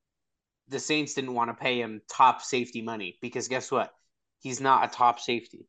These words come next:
Like, he's good, but I would not say he's a top five, top ten safety in the league.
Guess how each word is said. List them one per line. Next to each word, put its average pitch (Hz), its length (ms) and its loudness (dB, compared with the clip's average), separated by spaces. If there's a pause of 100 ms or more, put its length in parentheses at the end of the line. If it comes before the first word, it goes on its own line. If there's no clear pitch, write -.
(480)
Like, 120 280 -2 (240)
he's 139 240 -6
good, 185 380 6 (360)
but 131 200 4
I 135 100 6
would 135 180 4
not 135 220 2
say 131 240 -4
he's 120 280 -8
a 117 60 -6
top - 400 2
five, 113 320 4
top 110 260 0
ten 107 200 -10
safety 101 340 -8
in 92 80 -12
the - 140 -20
league. 104 100 -20